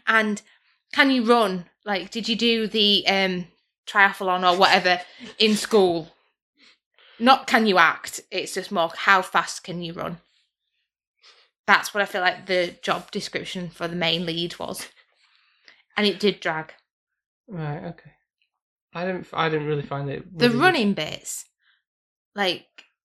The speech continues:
Speaker 1: that just went on forever for me. It's like,
Speaker 2: Oh,
Speaker 1: "Oh,
Speaker 2: okay.
Speaker 1: is he gonna catch her?" And then she's screaming, and then she stops, and then she's like, "I know you need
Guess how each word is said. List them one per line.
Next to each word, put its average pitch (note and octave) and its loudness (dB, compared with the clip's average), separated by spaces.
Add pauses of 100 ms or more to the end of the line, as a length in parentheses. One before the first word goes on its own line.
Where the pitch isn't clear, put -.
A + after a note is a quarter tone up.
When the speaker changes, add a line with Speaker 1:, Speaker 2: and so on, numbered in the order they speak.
(160)
Speaker 1:
that A3 2
just - -10
went F3+ -6
on F3 -4
forever F3 0
for - -14
me. E3 -8
It's D#3+ -12
like, F3+ 2
Speaker 2:
Oh, G#3 4
Speaker 1:
"Oh, - 4
Speaker 2:
okay. G3+ 0
Speaker 1:
is G#3 -2
he A3+ -2
gonna A3+ 2
catch B3 4
her?" C#4 0 (400)
And F4+ -2
then D#4 0
she's A3 -6
screaming, C4 0 (220)
and A3+ 0
then A3 0
she - -8
stops, C#4 0
and A#3 -2
then A3 0
she's G#3 -6
like, G3+ -2 (480)
"I B3 -2
know B3+ 2
you B3+ 4
need A3 4